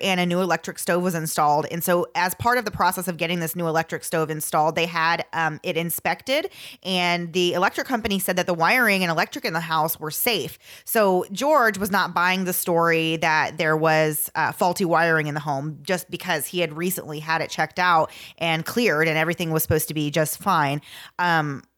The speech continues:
I mean, I understand saying that, but I feel like that, that kind of thing happens to me all the time where someone tells me something is fine and then it's not fine and then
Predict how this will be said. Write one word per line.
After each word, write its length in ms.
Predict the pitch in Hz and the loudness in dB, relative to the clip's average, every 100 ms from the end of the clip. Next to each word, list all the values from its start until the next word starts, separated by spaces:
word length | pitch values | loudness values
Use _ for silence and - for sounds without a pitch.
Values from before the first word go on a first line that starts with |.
| - | -4
I 100 | 185 | 0
mean, 180 | 185 175 | 2 4
I 100 | 175 | 4
understand 720 | 175 160 - 175 165 160 160 | 2 0 2 2 2 2 0
saying 380 | 165 147 147 139 | 0 2 0 -2
that, 260 | 139 143 - | 0 0 0
but 260 | 147 139 | 2 2
I 100 | - 160 | 2 0
feel 180 | 165 | 0
like 220 | 151 143 139 | 2 0 -2
that, 260 | 160 - | -6 -4
that 180 | 190 196 | -2 -2
kind 180 | - 151 | -2 -4
of 60 | 147 | -2
thing 100 | 156 | -4
happens 320 | 147 147 147 | -4 -4 -8
to 60 | 151 | -6
me 140 | 151 | -4
all 100 | 135 | -4
the 60 | 131 | -6
time 340 | - 151 135 | -4 -2 -2
where 140 | 135 143 | -2 -2
someone 300 | 151 143 147 | -2 -2 -2
tells 240 | 139 139 | -4 -6
me 80 | 139 | -6
something 260 | 147 139 | -6 -6
is 140 | 139 135 | -10 -6
fine 260 | 135 143 | -4 -4
and 80 | 147 | -4
then 80 | 135 | -6
it's 160 | 127 139 | -8 -6
not 160 | 131 | -6
fine 300 | - 156 165 | -4 -4 -4
and 160 | 151 151 | -4 -4
then 260 | 127 127 | -6 -8